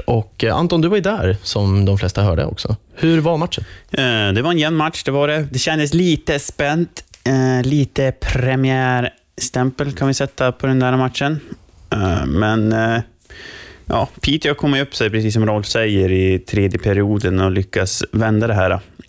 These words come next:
Speaker 2: Eh, det man kan säga anmärkningsvärt. Eh, Kalix ledningsmål görs av en finsk spelare. Assist, jättesnygg av målvakten Gustav Rifalk.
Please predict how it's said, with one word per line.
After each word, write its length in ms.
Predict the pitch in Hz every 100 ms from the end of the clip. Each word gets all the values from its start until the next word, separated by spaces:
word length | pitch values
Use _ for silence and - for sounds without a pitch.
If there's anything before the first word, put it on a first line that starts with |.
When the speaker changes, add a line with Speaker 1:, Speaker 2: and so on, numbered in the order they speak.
| -
Speaker 2:
Eh, 240 | 101 101
det 160 | 101 104
man 220 | 104 107
kan 360 | 110 104 104
säga 380 | 98 101 101 98
anmärkningsvärt. 920 | 101 101 98 95 95 110 117 127 - - - - - - - - -
Eh, 680 | 117 113 110 104 101 101 87 _ _ -
Kalix 340 | 120 120 110
ledningsmål 640 | 120 104 101 120 127 139 -
görs 460 | 107 110 107 - -
av 80 | 107
en 80 | 101
finsk 260 | 120 117
spelare. 540 | - 101 - 92 - - -
Assist, 460 | 113 - 123 - -
jättesnygg 680 | 117 143 - 98 139 131 -
av 120 | 101
målvakten 720 | 117 101 117 127 - 95 95
Gustav 440 | - 101 - 92 98
Rifalk. 580 | 98 95 117 - -